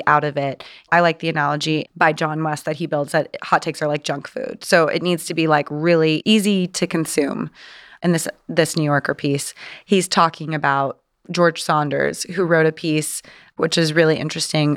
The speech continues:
about the concept of a megaphone. And if a stupid person has the megaphone, it essentially makes everyone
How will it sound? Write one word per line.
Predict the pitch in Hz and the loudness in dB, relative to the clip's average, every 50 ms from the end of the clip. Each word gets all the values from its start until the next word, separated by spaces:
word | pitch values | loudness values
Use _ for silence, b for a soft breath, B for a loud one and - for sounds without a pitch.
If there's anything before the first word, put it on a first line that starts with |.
| - | 2
about | 170 180 175 175 147 139 139 139 - _ _ _ - - _ - | 2 2 4 4 2 2 2 -2 -6 _ _ _ -20 -20 _ -18
the | 147 156 175 202 185 | -8 0 2 2 2
concept | 190 - - 190 175 170 - 175 165 - | 2 0 0 0 0 0 0 -4 -2 -2
of | - 160 156 | -2 0 0
a | 170 | 0
megaphone. | 156 151 147 143 - 147 - - 143 139 139 139 147 143 - | 0 0 -2 -2 -2 -2 -2 -2 -2 -2 0 -2 -2 -2 0
And | - 160 156 151 151 156 151 139 - - _ _ _ _ _ _ - | 0 2 2 2 2 0 -2 -4 -6 -10 _ _ _ _ _ _ 0
if | 196 185 185 | 0 2 2
a | - 175 | 0 -2
stupid | 165 - - - - 220 - 220 185 | -2 -4 -4 -2 0 0 0 0 0
person | - 175 160 - - 160 143 | 0 0 0 0 -2 -6 -2
has | 151 160 151 139 | 0 0 0 0
the | 151 156 | 0 2
megaphone, | 175 214 240 214 190 - - 147 147 147 147 143 143 B B B B B B B - | 4 4 4 2 0 -4 -4 -4 -4 -4 -4 -6 -10 B B B B B B B -6
it | 165 | -4
essentially | 160 160 - - 175 175 - - 165 160 | -4 -2 0 0 0 0 0 -2 -2 -2
makes | 156 156 151 143 - - - | 0 -2 -2 -4 -6 -8 -4
everyone | - 165 160 143 156 151 151 151 151 147 147 147 147 180 | -2 -2 0 2 2 2 2 2 2 2 0 2 2 0